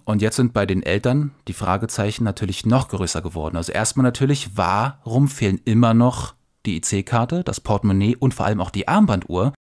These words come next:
Das ist eigentlich nicht wirklich in Einklang zu bringen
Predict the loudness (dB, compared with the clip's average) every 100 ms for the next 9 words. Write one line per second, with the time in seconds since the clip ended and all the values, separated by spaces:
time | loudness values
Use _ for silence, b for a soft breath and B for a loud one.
0 | -2 0 0 0 0 2 2 0 0 -4
1 | -4 -4 -2 -2 0 -2 -2 -2 0 2
2 | 4 2